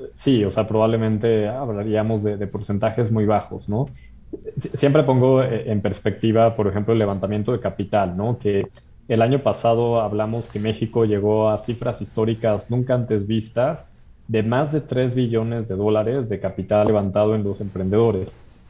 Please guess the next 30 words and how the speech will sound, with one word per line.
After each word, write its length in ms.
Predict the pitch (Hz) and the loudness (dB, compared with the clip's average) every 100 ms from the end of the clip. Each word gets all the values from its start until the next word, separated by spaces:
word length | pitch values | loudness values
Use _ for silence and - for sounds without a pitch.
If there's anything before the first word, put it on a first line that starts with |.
| - - | -20 -4
Pero 160 | 131 131 | 2 4
cuando 320 | 139 135 127 | 4 2 2
ponemos 600 | 139 147 160 180 180 - - | 2 2 2 0 -2 -6 -6
ese 340 | 131 127 156 | -6 -2 -2
dato 600 | 131 123 120 - 117 107 - - - - - 120 | 2 2 2 0 2 2 -2 -20 -20 -20 -14 -2
ya 180 | 123 | 2
relacionado 1000 | 127 147 104 - 107 104 110 113 110 107 - | 2 2 0 -2 -8 -4 -2 2 2 2 0
al 180 | 101 107 | -2 0
número 240 | 135 151 | 0 0
de 60 | 104 | 0
empresas 560 | 92 107 110 - 104 | -2 -2 -2 -4 -8
que 160 | - 107 | -6 0
realmente 440 | 113 120 117 127 | 0 2 0 -2
tuvieron 540 | 123 107 101 110 113 - | -2 -2 0 0 0 -6
acceso 500 | 104 95 - 113 - | -12 -10 -2 -2 0
a 100 | 117 | -2
capital 760 | 110 92 98 - 107 110 104 - - - - - - | -2 -4 -6 0 2 4 2 -4 -20 -20 -20 -12 -2
en 400 | 113 107 104 104 | 0 2 0 0
el 100 | 104 | 0
año 220 | 117 143 | 0 0
pasado 400 | 107 - 113 113 | -2 0 0 2
en 100 | 110 | 0
México, 500 | 110 - 123 147 156 | -2 -2 -4 -2 -2
es 160 | 131 147 | -4 -4
menos 220 | 165 156 | -2 0
del 140 | 117 | 2
uno 220 | 123 135 127 | 2 2 0
por 140 | 95 | -4
ciento, 400 | - 123 110 - 101 - | -2 0 -2 -6 -16 -14
¿no? 280 | 113 117 | -8 -8